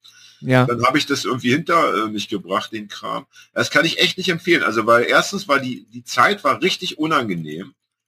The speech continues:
Speaker 2: Also
Speaker 1: Ja.
Speaker 2: wirklich, das war, das war, also wenn du dir vorstellst, du bist auch immer noch die ganze Zeit alleine, ne?
Speaker 1: Ja.
Speaker 2: Und fühlst dich so schlecht, äh, und musst dich ja trotzdem, musst ja mal auch,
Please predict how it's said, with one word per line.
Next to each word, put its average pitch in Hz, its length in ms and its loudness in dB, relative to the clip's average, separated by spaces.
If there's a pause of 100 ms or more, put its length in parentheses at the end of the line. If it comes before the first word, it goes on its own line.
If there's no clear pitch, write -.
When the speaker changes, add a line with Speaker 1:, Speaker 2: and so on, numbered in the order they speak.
Speaker 2:
Also 107 300 4
Speaker 1:
Ja. 98 40 -4
Speaker 2:
wirklich, 110 240 0
das 104 200 -8
war, 107 160 6
das 104 200 -6
war, 107 200 6
also 101 160 0
wenn 101 100 2
du 101 60 0
dir 98 120 0
vorstellst, 113 360 -4
du - 20 -16
bist 117 160 -6
auch 98 80 -2
immer 101 140 -2
noch 101 80 -4
die 98 80 -8
ganze 95 240 -4
Zeit 92 240 -6
alleine, 95 540 0 (120)
ne? 85 260 -2 (380)
Speaker 1:
Ja. 123 140 2
Speaker 2:
Und 101 120 0
fühlst 123 300 -2
dich 117 100 -4
so 107 120 -2
schlecht, 107 420 -2
äh, 98 240 4
und 95 260 -2
musst 110 220 -4
dich 113 100 -4
ja 107 80 2
trotzdem, 110 420 0
musst 101 200 0
ja 98 100 4
mal 92 140 2
auch, 92 260 -4